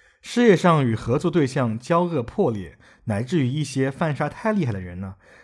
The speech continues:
人生中被背叛的次数太多了，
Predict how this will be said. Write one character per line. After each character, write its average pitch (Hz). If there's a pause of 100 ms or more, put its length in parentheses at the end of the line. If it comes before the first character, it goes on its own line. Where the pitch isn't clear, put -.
人 143
生 208
中 202
被 135
背 147
叛 147
的 120
次 123
数 127
太 170
多 92
了， 62